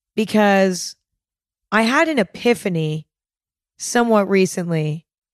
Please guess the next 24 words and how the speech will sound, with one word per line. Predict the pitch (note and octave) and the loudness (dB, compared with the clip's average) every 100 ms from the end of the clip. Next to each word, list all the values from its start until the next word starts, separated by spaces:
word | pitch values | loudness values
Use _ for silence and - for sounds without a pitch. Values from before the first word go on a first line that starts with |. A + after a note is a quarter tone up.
| _ _ | _ _
that | - F3+ G3+ G3 F#3+ _ _ _ _ _ _ _ | -6 0 2 2 0 _ _ _ _ _ _ _
this | - C4 | 0 0
quote | - - E4 F#4+ | 2 2 4 4
is | C4+ | 4
actually | C4+ C4+ - B3 | 2 0 0 -2
very | G3 F#3+ F#3 | 2 2 2
flawed. | F3 F#3 D#3+ C#3+ - - _ _ _ _ _ _ | -2 -2 -2 -2 -8 -20 _ _ _ _ _ _
That's | B3+ C#4+ | 0 0
not | F4+ F4+ | 0 0
to | D#4 | 0
say | - B3+ | 2 2
that | G3+ | 2
it's | F#3+ - | -2 0
not | G3+ F3+ | -2 -2
helpful | - - F#3+ - A3+ A3 A3 _ | -6 -2 -2 -2 2 2 2 _
sometimes, | - - G3 F3+ G3 C4 E4 F4 E4+ - _ _ _ _ _ | -12 -4 -2 -2 -2 0 0 0 -6 -14 _ _ _ _ _
but | - A#3+ A#3 - _ _ _ _ _ - | 2 4 4 0 _ _ _ _ _ -2
"everything | D4 E4+ G4 F4 | 0 2 0 0
happens | A#3+ A#3+ A#3 A3 | 0 0 -2 -4
for | - G#3+ | -2 -2
a | |
reason" | F#3+ G#3 F#3 F#3 | 2 0 0 0
is | F3 E3+ | -2 0
not | G3 A3 - | 2 0 0